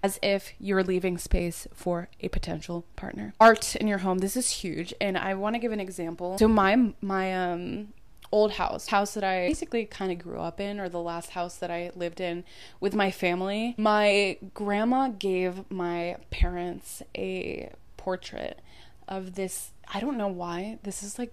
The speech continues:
such a weird negative photo. She gave them a portrait of this really lonely girl who was homeless. It looked like she was, looked like a gypsy,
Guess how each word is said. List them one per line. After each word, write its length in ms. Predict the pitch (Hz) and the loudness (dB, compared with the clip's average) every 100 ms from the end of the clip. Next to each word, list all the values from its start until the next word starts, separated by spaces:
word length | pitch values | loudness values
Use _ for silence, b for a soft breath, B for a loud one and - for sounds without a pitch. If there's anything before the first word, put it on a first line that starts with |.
| - | -10
such 340 | - - 185 | -10 -6 -6
a 60 | 196 | -6
weird 380 | 180 175 180 180 | -8 -8 -8 -8
negative 380 | 190 185 190 190 | -8 -8 -8 -8
photo. 380 | 180 175 190 247 | -8 -6 -6 -4
She 140 | 247 | 0
gave 200 | 226 262 | 4 4
them 220 | 302 349 330 | 8 6 6
a 60 | |
portrait 560 | 240 233 220 - 220 214 | 0 -4 -6 -4 -4 -2
of 200 | - 185 | -4 -4
this 340 | 180 180 - - - - | -2 -4 -4 -14 -18 -12
really 500 | 185 208 214 262 285 | 0 4 4 4 2
lonely 600 | 240 190 175 180 190 196 | 2 0 0 0 -2 -4
girl 520 | 165 165 160 160 208 | -4 -4 -2 -2 0
who 140 | 220 214 | 2 2
was 600 | 196 196 190 185 185 - | 2 0 2 0 -2 -8
homeless. 640 | - 196 180 175 180 196 | -4 0 0 0 -4 -4
It 100 | - | -4
looked 220 | 180 180 | -4 -4
like 140 | 185 180 | -6 -4
she 120 | 208 | -4
was, 160 | 196 - | -6 -4
looked 240 | 190 - | -6 -2
like 140 | 202 | -2
a 20 | 202 | 0
gypsy, 560 | 190 - 214 247 269 | -2 -2 -2 0 0